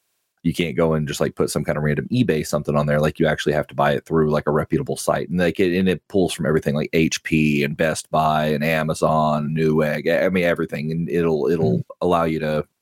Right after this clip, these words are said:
Speaker 1: really save some, some decent money. Like, that's when I, when I got my,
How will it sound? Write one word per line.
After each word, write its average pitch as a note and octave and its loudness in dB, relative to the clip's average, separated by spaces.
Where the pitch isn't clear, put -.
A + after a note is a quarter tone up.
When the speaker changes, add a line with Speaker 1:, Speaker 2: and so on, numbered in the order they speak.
Speaker 1:
really F2 0
save D2+ -2
some, C#2+ -8
some D2+ -2
decent C#2+ 0
money. D2 0
Like, D#2 -4
that's E2+ -2
when E2 0
I, D#2 0
when F#2+ -2
I F#2+ 2
got F2+ -2
my, E2+ 0